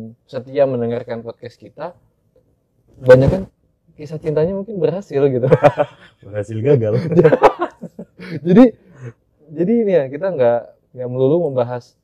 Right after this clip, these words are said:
Speaker 1: tema itu tentang cinta, tapi kita bagaimana mengglobalkan ini semua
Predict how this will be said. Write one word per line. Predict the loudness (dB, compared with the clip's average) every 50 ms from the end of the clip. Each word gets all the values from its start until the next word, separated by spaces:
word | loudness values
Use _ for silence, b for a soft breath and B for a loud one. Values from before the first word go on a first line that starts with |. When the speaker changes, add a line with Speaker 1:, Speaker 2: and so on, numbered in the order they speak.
| _
Speaker 1:
tema | -6 -4 -4 -2 -2 -6 -8 -10
itu | -10 -12 -12 -14
tentang | -14 -14 -14 -14 -14 -14
cinta, | -16 -16 -18 -18 -14 -14
tapi | -14 -14 -14 -16 -20
kita | -20 -20 _ -14 -12
bagaimana | -10 -8 -8 -8 -8 -8 -10 -12 -14 -16 -20 _ _ _ _ _ _ _ _ _ _ _
mengglobalkan | -10 -6 -2 4 6 6 6 8 10 10 10 10 8 2 -2 -2
ini | -4 -14 -14 -14 -14
semua | -14 -14 -14 -14 -14 -14 -16 -16 -20